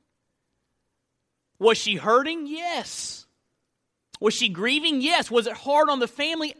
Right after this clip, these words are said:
Absolutely. They missed their loved one, and yet she could say, "I want the service to be a celebration." Why? Because Christians don't face death like everyone else.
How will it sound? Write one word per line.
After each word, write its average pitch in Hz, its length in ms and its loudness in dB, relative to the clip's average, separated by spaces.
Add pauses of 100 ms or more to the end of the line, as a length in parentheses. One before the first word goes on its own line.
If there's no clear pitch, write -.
(140)
Absolutely. 254 1000 -4 (560)
They 311 240 4
missed 285 360 -2
their 226 140 2
loved 240 280 2
one, 220 180 -4
and 240 140 -2
yet 302 280 2
she - 300 -2
could 285 180 -6
say, 277 640 4 (720)
"I 277 180 8
want 311 380 6 (260)
the 190 120 -6
service 320 800 4 (180)
to 226 80 0
be 277 180 4
a 269 60 4
celebration." 226 760 0
Why? 247 460 4 (280)
Because 254 360 2
Christians 320 540 0
don't 302 320 4
face 302 280 2
death 302 260 2
like 262 140 0
everyone 262 340 2
else. - 640 2